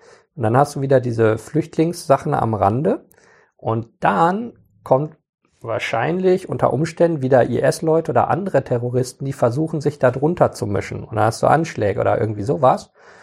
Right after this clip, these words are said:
Und dann wollen wir hingehen und gucken, was los ist. Und dann sollte man die Westen beihaben.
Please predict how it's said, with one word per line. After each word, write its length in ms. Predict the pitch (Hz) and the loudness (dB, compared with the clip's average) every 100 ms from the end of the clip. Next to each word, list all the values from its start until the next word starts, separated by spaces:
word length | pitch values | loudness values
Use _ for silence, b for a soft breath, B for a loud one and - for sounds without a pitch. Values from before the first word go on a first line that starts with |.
| B B | B B
Und 240 | - 120 113 | -6 0 2
dann 180 | 135 | 2
wollen 220 | 151 156 151 | 2 2 2
wir 80 | |
hingehen 320 | 147 156 151 143 | 0 2 0 0
und 80 | |
gucken, 200 | 131 - - | -4 -6 -2
was 180 | 120 | -2
los 280 | 156 170 175 | 0 -2 -2
ist. 140 | 107 - | -6 -4
Und 60 | |
dann 160 | 107 120 | -2 0
sollte 240 | 131 135 | 0 -2
man 160 | 135 131 | -4 -4
die 140 | 127 | 0
Westen 320 | 123 - - | 0 0 -2
beihaben. 560 | 123 139 139 95 98 104 | 2 4 2 -2 -4 -12